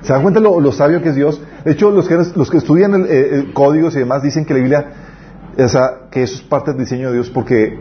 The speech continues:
eh, está hecho a prueba de, de, de, de sabotaje. Los que, us-, los que, lo, en la Segunda Guerra Mundial y eso, eh, ellos, ah,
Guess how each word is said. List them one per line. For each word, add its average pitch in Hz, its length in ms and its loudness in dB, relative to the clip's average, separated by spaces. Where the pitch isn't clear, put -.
eh, 98 300 2
está 123 240 0
hecho 131 200 0
a - 100 -10
prueba 120 260 2
de, 113 140 -4
de, 92 520 -6
de, 87 240 -2
de 101 120 0
sabotaje. 107 760 -2
Los 139 160 0
que, 151 200 2
us-, - 300 -2
los 139 160 -2
que, 143 480 0
lo, 135 240 -2
en 143 80 0
la 120 60 0
Segunda 156 240 2
Guerra 175 140 2
Mundial 139 340 2
y - 20 2
eso, 143 400 0
eh, 107 500 0
ellos, 131 280 0
ah, 139 120 0